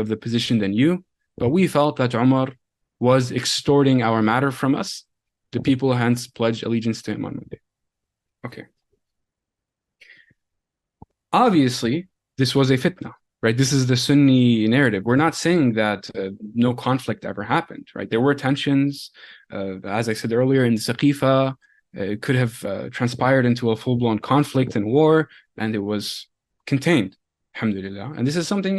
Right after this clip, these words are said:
even, uh, Umar reported, right? He said, uh, "Yes, the, the pledge of Abu Bakr was a falta." It was, uh, something that we almost, يعني, almost lost control,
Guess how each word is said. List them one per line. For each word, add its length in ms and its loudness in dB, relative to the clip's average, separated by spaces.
even, 200 -2
uh, 400 -6
Umar 200 2
reported, 340 -4
right? 140 2
He 140 -6
said, 140 2
uh, 200 4
"Yes, 120 4
the, 160 2
the 80 4
pledge 280 0
of 80 0
Abu 180 2
Bakr 240 -2
was 80 -2
a 140 0
falta." 260 -2
It 140 2
was, 180 0
uh, 240 4
something 240 2
that 120 6
we 60 6
almost, 300 4
يعني, 220 0
almost 280 0
lost 140 -2
control, 360 2